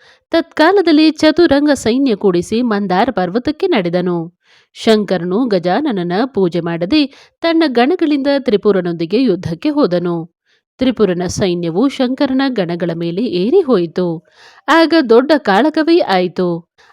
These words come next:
ಆಗ ಯುದ್ಧಕ್ಕೆ ರಂಗ ಬಂದಿತು. ಹೀಗೆ ಬಹಳ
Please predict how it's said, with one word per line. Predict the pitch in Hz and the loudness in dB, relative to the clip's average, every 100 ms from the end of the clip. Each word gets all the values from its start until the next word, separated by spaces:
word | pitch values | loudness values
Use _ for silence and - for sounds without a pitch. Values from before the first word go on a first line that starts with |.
| - | 0
ಆಗ | 294 302 | 2 4
ಯುದ್ಧಕ್ಕೆ | 311 277 220 247 269 294 | 4 4 4 0 0 0
ರಂಗ | 262 175 196 | 2 0 0
ಬಂದಿತು. | 339 269 180 170 180 170 165 _ _ - | 2 2 0 -2 -2 -2 -6 _ _ 0
ಹೀಗೆ | 359 320 330 | 2 4 2
ಬಹಳ | 277 254 | 2 2